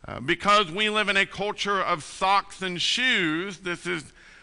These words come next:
uh, a little bit different for us than their sandaled feet that walked on dusty roads, and they had a practice of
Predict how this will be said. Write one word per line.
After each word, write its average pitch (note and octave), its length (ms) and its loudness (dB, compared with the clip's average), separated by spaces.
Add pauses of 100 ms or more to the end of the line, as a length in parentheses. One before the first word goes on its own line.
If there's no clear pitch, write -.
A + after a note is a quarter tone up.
(100)
uh, C#3+ 200 2
a F#3 40 2
little A3 240 2
bit F3+ 220 2
different A#3 440 2
for F#3 200 -2
us F3+ 240 6
than E3+ 280 -4
their F3 300 2
sandaled G3 760 0
feet F3+ 500 -2
that C3+ 340 -2
walked E3 560 0
on F3+ 240 -2
dusty F3 500 -2
roads, D#3+ 540 0
and D#3 120 -6
they D#3 160 2
had D#3 220 0
a D#3+ 120 4
practice D3+ 680 -2
of D3 320 0